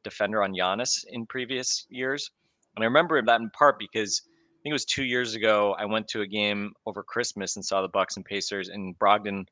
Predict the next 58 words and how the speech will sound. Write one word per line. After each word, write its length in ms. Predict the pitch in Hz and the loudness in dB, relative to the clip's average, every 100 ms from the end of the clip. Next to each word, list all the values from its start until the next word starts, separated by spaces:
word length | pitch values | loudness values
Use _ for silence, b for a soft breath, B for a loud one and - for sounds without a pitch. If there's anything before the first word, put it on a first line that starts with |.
| _ _ | _ _
started 400 | - 120 107 98 | -2 4 4 4
on 120 | 95 | 0
Giannis, 440 | 95 95 98 92 104 | 2 2 2 0 -2
and 140 | 95 | 0
Giannis 300 | 98 110 104 | 2 4 2
had, 140 | 110 | 0
'cause 80 | - | 0
it's 80 | 156 | -2
kind 180 | - 214 | 0 4
of 60 | |
a 40 | 131 | 4
weird 240 | 117 117 101 | 4 0 2
game. 160 | 101 | 0
Like, 140 | 131 - | 0 0
he 80 | |
doesn't 180 | 135 151 | 0 0
really 160 | 131 127 | 0 2
know 140 | 120 | 2
how 100 | 127 | 2
to 80 | 120 | 2
attack 400 | 92 - 98 104 | 0 0 0 0
Brogdon 400 | - 139 147 165 | 2 2 2 -4
in 120 | 151 | -6
some 220 | 151 156 151 | -2 -2 0
ways 260 | 156 160 | 0 -2
'cause 140 | - 101 | -4 -4
Brogdon's 540 | 101 101 - 101 - b b b _ | 2 2 2 -6 -6 b b b _
strong, 540 | - - 117 120 139 | -4 2 6 8 6
but 100 | 117 | 0
he's, 100 | 101 | -2
like, 180 | 98 - | -2 0
small, 480 | - 104 92 101 123 | -2 0 2 2 2
you 100 | 143 | 0
know? 180 | 170 190 b b b _ | -2 -4 b b b _
Um, 500 | - 113 110 104 104 - _ _ | 2 4 4 2 -6 -12 _ _
and 100 | 117 | -2
we 60 | 127 | 6
saw 160 | 170 | 8
that 60 | 196 | 8
in 60 | 147 | 4
the 60 | |
fourth 240 | - 127 - | 0 -2 0
quarter, 240 | 135 147 | 2 2
and 100 | 110 | 4
Giannis 280 | 107 110 - | 2 2 -2
was 100 | 101 | -4
oh 160 | 101 | -4
for 140 | 104 110 | -4 -8
four 400 | - 107 107 98 | -4 0 0 -2
and 220 | 98 95 85 _ _ - | -6 -8 -12 _ _ -12
scored 240 | - 107 | -4 -2
one 160 | 107 107 | 0 0
point 200 | 110 104 | -2 -2
in 40 | |
the 60 | 95 | -4
fourth 260 | 104 95 | -6 -6
quarter, 360 | - 117 120 98 | -4 0 2 2
but 200 | 95 | 0